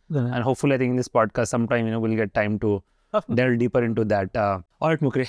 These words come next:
Speaker 2: now let's talk about your entrepreneurial journey, not your, uh, significant entrepreneurial journey. And I think that also had two phases. First phase,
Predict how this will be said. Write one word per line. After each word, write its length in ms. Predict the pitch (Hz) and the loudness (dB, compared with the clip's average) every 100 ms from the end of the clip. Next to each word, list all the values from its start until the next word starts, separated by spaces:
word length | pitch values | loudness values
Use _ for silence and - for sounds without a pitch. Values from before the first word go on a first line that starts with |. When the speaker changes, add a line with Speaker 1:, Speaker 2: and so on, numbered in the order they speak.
| - | -4
Speaker 2:
now 180 | 147 151 | -2 0
let's 220 | 156 156 | 0 0
talk 240 | - 143 151 | -2 -2 -2
about 240 | 143 147 | -2 0
your 100 | 147 | 0
entrepreneurial 480 | 127 123 123 139 131 | 0 0 0 0 0
journey, 320 | 113 110 107 - | 0 -2 -4 -6
not 260 | 127 127 123 | -2 0 2
your, 320 | 127 123 113 - _ _ _ _ _ _ - | 0 0 0 -4 _ _ _ _ _ _ -2
uh, 260 | 107 104 92 _ | 0 2 -2 _
significant 560 | - 160 151 143 143 139 | 0 2 2 2 0 0
entrepreneurial 340 | 123 120 127 | 0 0 0
journey. 380 | 113 113 165 - - | 0 0 -2 -4 -4
And 200 | 127 127 | -2 0
I 60 | |
think 240 | 135 143 123 | 0 0 2
that 180 | 127 | 0
also 280 | 131 127 131 | 0 0 0
had 180 | 135 120 | -2 0
two 160 | 165 160 | 0 2
phases. 480 | 139 127 196 - - _ _ _ _ _ | 2 2 0 -4 -16 _ _ _ _ _
First 400 | - 151 151 - | 0 2 2 2
phase, 420 | 151 151 151 - | 2 2 2 -4